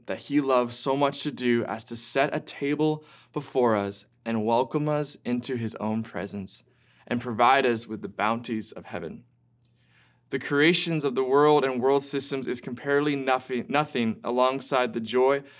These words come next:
that God has in being our host and having us as his guests. End quote.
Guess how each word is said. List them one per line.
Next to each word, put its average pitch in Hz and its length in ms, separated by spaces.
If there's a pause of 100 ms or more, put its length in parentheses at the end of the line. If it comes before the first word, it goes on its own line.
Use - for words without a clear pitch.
(200)
that 123 160
God 120 240
has 110 360
in 107 100
being 101 320
our 85 180
host - 560 (220)
and 107 100
having 110 380
us 98 480
as - 160
his - 200
guests. - 460 (460)
End 107 240
quote. - 260